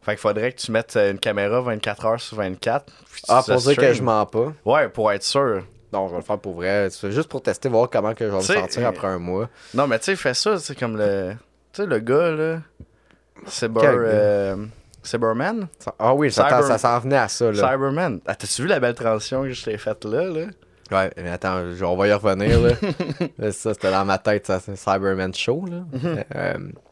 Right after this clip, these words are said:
Speaker 2: quand,
Speaker 1: Ah.
Speaker 2: sur, dans le sujet de l'Internet, mais le mois sans alcool, pour vrai, au début, j'étais comme, « Hey, Chris, c'est pas, » j'étais comme, « Voyons, c'est pas compliqué, fais juste pas boire de bière. » Tu sais, c'est comme, j'étais comme, « Voyons, c'est pas si fou que ça, tu sais, parce que, on va dire que la personne qui peut faire un mois,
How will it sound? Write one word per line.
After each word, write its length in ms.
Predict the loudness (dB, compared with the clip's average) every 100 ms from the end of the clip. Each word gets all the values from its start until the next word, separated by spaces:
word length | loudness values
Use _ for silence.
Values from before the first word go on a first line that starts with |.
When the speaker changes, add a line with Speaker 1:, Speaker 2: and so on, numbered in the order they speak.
| _ -4
Speaker 2:
quand, 140 | -2
Speaker 1:
Ah. 20 |
Speaker 2:
sur, 320 | 0 -2 -2 0
dans 120 | 0
le 60 |
sujet 280 | 0 2 2
de 60 | 4
l'Internet, 540 | 2 2 2 2 0 0
mais 200 | -2 -4 -8 -20 -4
le 80 | 2
mois 140 | 4 4
sans 180 | 4 4
alcool, 380 | 6 6 6 4
pour 120 | 4
vrai, 200 | 6 6
au 40 |
début, 200 | 4 0
j'étais 140 | 0 4
comme, « 200 | 2 2 -14 -6
Hey, 100 | -6 -2
Chris, 140 | -4
c'est 140 | -4 -6
pas, » 80 | -6 _ _ _ _ _ -6
j'étais 160 | -2
comme, « 140 | 0 -2 -6 -2
Voyons, 220 | 0 0
c'est 80 | -4
pas 80 |
compliqué, 400 | 2 0 2 -2
fais 140 | 2 4
juste 220 | 4 6
pas 120 | 6
boire 360 | 8 8 8 8
de 120 | 6
bière. » 600 | 4 4 6 6 4 0 -10 -20 _ _ _
Tu 60 | 2
sais, 100 | 2
c'est 140 | 4
comme, 220 | 4 4 2
j'étais 160 | 2
comme, « 180 | 4 4
Voyons, 220 | 2 0
c'est 140 | 2 2
pas 140 | 2
si 200 | 0 -2
fou 180 | -6 -10
que 80 | -8
ça, 280 | 2 4 4
tu 60 | 2
sais, 100 | 2
parce 220 | 2 2
que, 140 | 0 -2 -8 -8 2
on 60 |
va 60 | 4
dire 100 | 6
que 40 |
la 60 | 6
personne 280 | 4 2 0
qui 40 |
peut 120 | 2 4
faire 160 | 6
un 120 | 6
mois, 240 | 4 2